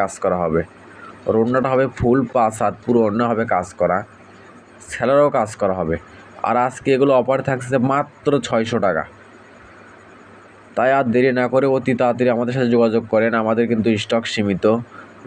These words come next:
যাই আগে অর্ডার করবে, ডেলিভারি চার্জটা দিয়ে অর্ডার কনফার্ম করবে, তার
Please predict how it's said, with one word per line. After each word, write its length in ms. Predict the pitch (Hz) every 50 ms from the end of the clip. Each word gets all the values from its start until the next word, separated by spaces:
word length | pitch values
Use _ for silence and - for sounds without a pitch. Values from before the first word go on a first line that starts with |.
| 85 -
যাই 160 | 104 107 113 117 117
আগে 140 | 120 120 123 120 113
অর্ডার 180 | 113 113 117 123 120 123
করবে, 240 | 120 120 117 127 123 113 101
ডেলিভারি 340 | 110 110 117 120 120 120 120 120
চার্জটা 280 | 120 113 117 117 - 120 113
দিয়ে 100 | 113 123
অর্ডার 160 | 117 110 120 117 -
কনফার্ম 340 | 117 110 107 110 117 117 120 113 110
করবে, 280 | 120 110 101 92 107 104 113 - - - - - - - - - -
তার 140 | 110 117